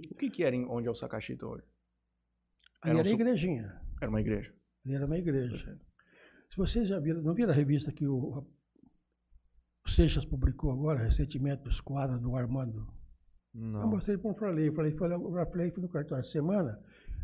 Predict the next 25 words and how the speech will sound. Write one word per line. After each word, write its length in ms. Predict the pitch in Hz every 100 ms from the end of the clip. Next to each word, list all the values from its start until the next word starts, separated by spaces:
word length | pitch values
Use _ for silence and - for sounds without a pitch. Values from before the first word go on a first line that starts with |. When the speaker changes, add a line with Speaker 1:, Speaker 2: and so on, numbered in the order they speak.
| - -
Speaker 2:
é, 360 | 165 170 160 151
merece 420 | 151 160 170 165
ser 160 | - 170
visto." 200 | 139 131
Speaker 1:
Mas 120 | 139
eu 80 | 156
já 120 | 165 151
vi 140 | 135
essa 200 | 131 117
foto. 400 | - 127 123 - -
Se 80 | -
eu 40 |
não 80 | 170
me 80 | 175
engano, 180 | 160 165
meu 100 | 160
avô 140 | 151
tem 120 | 151
um 120 | 170 165
quadro 320 | 123 120 120
pintado 440 | 120 110 117 117
dessa 220 | 117 -
igrejinha 440 | 120 113 110 113 110
também. 320 | 110 110 110
Speaker 2:
É, 320 | 156 151 131